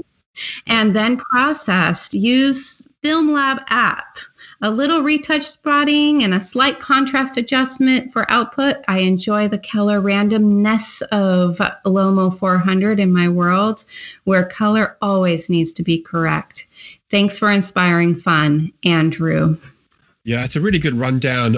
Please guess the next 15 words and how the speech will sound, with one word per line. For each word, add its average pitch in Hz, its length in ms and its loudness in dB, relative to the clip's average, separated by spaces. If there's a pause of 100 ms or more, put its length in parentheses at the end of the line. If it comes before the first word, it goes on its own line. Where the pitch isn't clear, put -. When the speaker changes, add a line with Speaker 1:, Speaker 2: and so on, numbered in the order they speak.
Speaker 2:
of 120 300 -2
Andrew's 117 380 2
process. 117 760 -2 (260)
Um, 123 500 -2
and 143 280 0
I, 170 180 0
I'd 175 140 0
love 202 160 0
to 262 100 0
shoot 170 300 2
one 147 200 2
day. 127 280 0
I 123 80 0
mean, 127 200 0
I, 139 180 -4